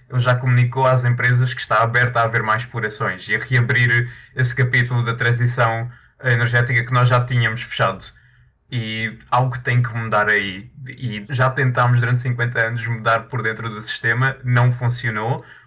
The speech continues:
O tempo para isso já passou. Nós não temos, não podemos gastar os últimos sete anos que nos restam a assinar petições.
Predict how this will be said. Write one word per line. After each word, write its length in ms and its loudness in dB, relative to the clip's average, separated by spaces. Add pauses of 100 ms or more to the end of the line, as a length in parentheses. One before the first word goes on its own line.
O 140 -4
tempo 260 2
para 140 2
isso 260 -2
já 180 2
passou. 460 -4
Nós 160 -2
não 140 0
temos, 440 0 (440)
não 120 0
podemos 280 2
gastar 360 2
os 140 4
últimos 340 -2
sete 280 0
anos 160 2
que 100 -6
nos 140 2
restam 520 -2 (220)
a 80 4
assinar 420 0
petições. 600 -8